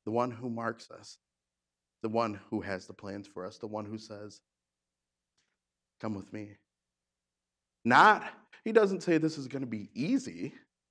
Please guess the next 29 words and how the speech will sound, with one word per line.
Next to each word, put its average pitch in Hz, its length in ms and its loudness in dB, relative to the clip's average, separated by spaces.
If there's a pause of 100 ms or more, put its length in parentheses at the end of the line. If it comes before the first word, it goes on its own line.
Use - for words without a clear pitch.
(1300)
'cause 120 380 -6 (240)
if 139 140 -4
it 135 80 4
was 120 160 -2
easy, 135 280 -2
everybody 127 360 -2
would 131 120 -2
be 131 80 0
like, 123 160 -2 (300)
"God, 247 200 -2
I'm 214 100 -4
following 240 360 -6
you, 233 220 -4
I'm 208 160 -6
doing 226 180 -4
this." 233 260 -8 (200)
Uh, 160 40 -14 (3750)
Being 165 160 6
a 147 40 4
Christ 185 240 2
follower 160 340 0
is 127 140 -6
not 165 200 -2
always 165 300 -2
easy. 120 320 -8 (1400)
I'm 127 100 -6
just 156 180 -4
being 98 180 0
real. 160 280 -4